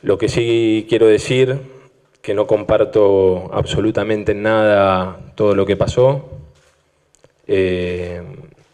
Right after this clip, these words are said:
tomamos esta decisión para preservarlo. Lamentablemente vivimos hoy en un, en una su-, en una situación y en una sociedad muy compleja, demasiado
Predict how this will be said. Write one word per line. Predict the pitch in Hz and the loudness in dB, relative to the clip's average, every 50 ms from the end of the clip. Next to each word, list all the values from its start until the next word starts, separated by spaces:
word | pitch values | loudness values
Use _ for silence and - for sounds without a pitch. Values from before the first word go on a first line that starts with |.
| _ _ _ _ | _ _ _ _
tomamos | - 95 98 101 101 98 - - | -4 -2 0 0 0 -2 -2 -2
esta | 104 95 - - 98 92 92 | -2 -2 -2 -2 -2 -2 0
decisión | 92 92 85 - 95 - - 110 104 101 98 | -2 -2 -4 -6 -8 -4 -2 0 0 0 0
para | 90 95 90 92 90 90 90 87 90 90 92 98 - _ _ _ _ _ _ _ _ _ _ _ _ _ _ _ _ _ _ _ | -2 -4 -2 -2 -2 -2 -4 -6 -6 -10 -12 -16 -18 _ _ _ _ _ _ _ _ _ _ _ _ _ _ _ _ _ _ _
preservarlo. | - 98 87 - - 98 107 110 110 110 107 107 107 107 113 117 - - - - - - - - - _ _ _ | -12 -10 -8 -6 -2 0 2 4 4 2 2 0 -2 -4 -4 -8 -14 -20 -20 -20 -20 -20 -20 -20 -20 _ _ _
Lamentablemente | - 98 98 98 92 92 101 101 98 98 104 110 110 107 107 101 | -8 -6 -6 -6 -2 -2 0 0 0 -2 -2 -4 -4 -4 -4 -4
vivimos | 98 98 98 101 104 107 107 107 104 104 98 - - - | -4 -2 -2 -4 -4 -4 -4 -4 -4 -4 -6 -8 -8 -8
hoy | 107 104 104 104 101 | -6 -4 -2 -2 -2
en | 101 101 107 | -4 -4 -6
un, | 104 107 104 101 101 101 98 92 90 92 90 _ _ _ _ _ _ _ _ - _ _ _ _ _ _ _ _ _ _ _ _ _ _ _ _ _ _ - | -8 -8 -10 -10 -10 -12 -12 -12 -14 -18 -20 _ _ _ _ _ _ _ _ -20 _ _ _ _ _ _ _ _ _ _ _ _ _ _ _ _ _ _ -16
en | - 107 104 | -12 -6 -6
una | 107 107 113 107 | -4 -4 -4 -6
su-, | - - 110 - - - - | -8 -10 -10 -10 -12 -8 -8
en | 113 113 120 | -6 -4 -2
una | 127 123 117 | -2 -2 -2
situación | - - 120 - - 113 - 151 - 127 123 123 123 120 110 | -4 -6 -8 -4 -4 -4 -4 -2 -2 -2 -2 -2 -2 -2 -2
y | 107 | -2
en | 107 110 | -2 -2
una | 113 117 110 | -2 -2 -2
sociedad | - - 107 - - 110 104 110 107 107 | -2 -4 -6 -6 -6 -4 -2 -2 -2 -2
muy | 110 113 107 | -4 -6 -2
compleja, | - 107 101 104 110 113 113 107 - - 113 117 120 - - - - - - | -2 -2 -2 0 0 0 0 0 0 -2 -4 -4 -4 -12 -20 -20 -20 -16 -8
demasiado | - 101 98 95 87 - - 107 107 107 107 113 127 131 - - | -8 -6 -4 -4 -4 0 2 2 4 4 2 2 0 -2 -8 -16